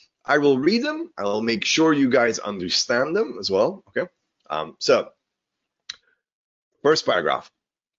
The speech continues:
"Firstly, the chairperson welcomes all the participants who are present and gives apologies for absence for those who are not.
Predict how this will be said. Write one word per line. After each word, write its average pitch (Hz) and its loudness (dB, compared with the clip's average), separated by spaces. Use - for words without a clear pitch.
"Firstly, 208 0
the 135 -8
chairperson 220 0
welcomes 104 -2
all 185 2
the 233 0
participants 151 -4
who 101 -2
are 82 -2
present 175 -4
and 110 -8
gives 156 -2
apologies 123 -2
for - -4
absence 113 -4
for 104 -6
those 73 -4
who 90 -6
are 85 -6
not. - -12